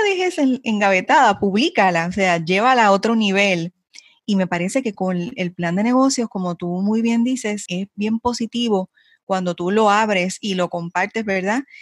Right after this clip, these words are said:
Siempre me parece que es con-, compartido con las personas que tú has seleccionado, ¿verdad? Para estar en este sueño. Y, y que también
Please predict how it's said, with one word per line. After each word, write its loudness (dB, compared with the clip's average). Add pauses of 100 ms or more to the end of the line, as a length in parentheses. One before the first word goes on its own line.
(140)
Siempre 0
me 0
parece -2
que -2
es -6
con-, -8
compartido -2
con -2
las -2
personas -2
que 0
tú -2
has -4
seleccionado, -2
¿verdad? -4
Para -2
estar -2
en -2
este -6
sueño. -2 (600)
Y, -2
y -2
que 0
también 0